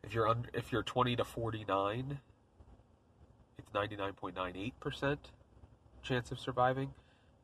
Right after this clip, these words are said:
If you are fifty to sixty-nine, it's ninety-nine point five percent. And if you are seventy or older, it's ninety-four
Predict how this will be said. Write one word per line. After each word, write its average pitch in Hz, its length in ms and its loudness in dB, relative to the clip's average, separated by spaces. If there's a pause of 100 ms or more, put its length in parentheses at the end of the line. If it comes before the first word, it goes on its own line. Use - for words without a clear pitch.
(140)
If - 220 -12
you 98 240 -4
are 92 200 4
fifty 110 600 -8
to - 120 -12
sixty-nine, 127 840 2 (160)
it's - 140 -20
ninety-nine 101 440 -4
point 87 240 -12 (120)
five 127 340 10
percent. 120 380 -4 (1040)
And 98 100 -12
if 98 140 -12
you 95 160 -6
are 92 260 6 (760)
seventy 110 460 2
or 92 160 2
older, 95 300 -2
it's 90 120 -8
ninety-four 87 760 -4